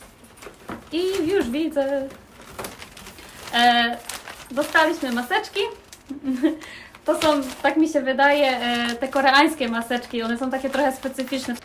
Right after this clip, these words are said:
Ja ogólnie bardzo je lubię, ale, e, dla mnie one są trochę za duże, więc zawsze staram się kupować te dziecięce, e, albo jak są rozmiary czasem small, medium, to wtedy są o wiele lepsze na moją twarz akurat. Aha, e, no, miałam je otwierać,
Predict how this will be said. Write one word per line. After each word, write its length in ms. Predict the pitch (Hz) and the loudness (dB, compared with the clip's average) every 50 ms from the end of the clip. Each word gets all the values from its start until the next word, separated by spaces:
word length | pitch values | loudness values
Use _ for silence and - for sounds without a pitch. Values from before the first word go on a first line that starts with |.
| - - - | -14 -6 0
Ja 240 | 247 269 277 285 269 | 4 6 6 6 6
ogólnie 580 | 262 240 277 285 294 285 277 269 254 254 247 233 | 4 2 2 2 2 2 2 2 2 2 2 2
bardzo 240 | 269 269 285 277 277 | 0 0 2 2 2
je 160 | 277 262 247 | 2 2 2
lubię, 400 | 262 294 339 311 330 311 285 - | 0 0 -2 0 2 4 4 4
ale, 520 | - 247 247 247 254 247 247 247 247 240 | 4 4 6 6 6 6 6 6 4 2
e, 280 | 247 240 240 233 233 233 | 2 0 0 0 -2 -2
dla 200 | 233 240 269 285 | 2 4 4 4
mnie 160 | 294 294 269 | 4 4 0
one 140 | 269 269 262 | 0 -2 -2
są 160 | 269 285 254 | -2 -4 -4
trochę 220 | 262 269 277 262 247 | 0 0 0 0 2
za 100 | 254 254 | 0 -2
duże, 300 | 247 285 294 277 262 240 | 0 0 0 0 0 0
więc 220 | 214 226 226 226 | 0 -2 -2 0
zawsze 240 | 233 247 254 262 262 | 0 -2 -2 -2 -4
staram 280 | 254 - 254 254 254 240 | -2 0 0 0 0 -2
się 100 | 269 262 | -4 -4
kupować 400 | 269 240 269 269 254 262 254 - | -2 -2 0 2 2 2 2 2
te 120 | - 262 | 0 0
dziecięce, 520 | 247 254 254 247 285 285 294 311 302 320 320 | 2 0 0 2 2 2 2 2 2 0 0
e, 520 | 311 302 285 254 262 262 269 262 262 262 | 0 0 0 0 0 0 0 0 0 2
albo 300 | 247 247 247 226 247 247 | 0 0 0 0 -2 -2
jak 200 | 247 247 247 247 | 0 0 -2 -4
są 420 | - - 262 254 254 240 233 233 233 | -4 -4 -2 -2 -2 -2 -2 -2 -2
rozmiary 380 | 247 262 233 262 254 247 240 | -2 0 0 2 2 2 0
czasem 320 | 226 - 240 233 - 220 220 | -2 -6 -6 -6 -6 -8 -8
small, 300 | - - 254 247 247 247 | -6 -4 -4 -2 -2 0
medium, 400 | 247 254 233 240 240 233 240 226 | -2 -2 -2 -2 -2 -2 -2 -4
to 140 | - 240 233 | -4 -6 -8
wtedy 280 | - 240 233 240 240 | -6 -6 -6 -6 -6
są 240 | 233 247 240 240 240 | -4 -4 -4 -4 -2
o 60 | 240 | -2
wiele 220 | 233 262 247 247 240 | -2 -2 0 0 0
lepsze 300 | 247 247 240 - 262 233 | -2 -4 -4 -6 -6 -6
na 140 | 233 233 | -4 -4
moją 260 | 240 240 240 240 240 240 | -4 -4 -4 -4 -4 -4
twarz 260 | - - 269 262 277 | 0 0 0 0 0
akurat. 440 | 277 277 - 294 294 320 349 339 - - - - - - - - - | -4 -2 -2 -2 0 -2 -2 -4 -10 -18 -20 -20 -18 -20 -12 -6 -4
Aha, 260 | 240 240 220 - - | 0 0 0 0 0
e, 280 | - 233 226 226 226 226 - - | -4 -4 -4 -6 -6 -8 -10 -10
no, 140 | 226 202 208 - - | -10 -12 -12 -12 -12
miałam 200 | 220 214 214 214 | -12 -10 -10 -10
je 140 | 208 208 - | -12 -12 -14
otwierać, 360 | 226 - - 220 202 202 | -14 -12 -10 -10 -10 -10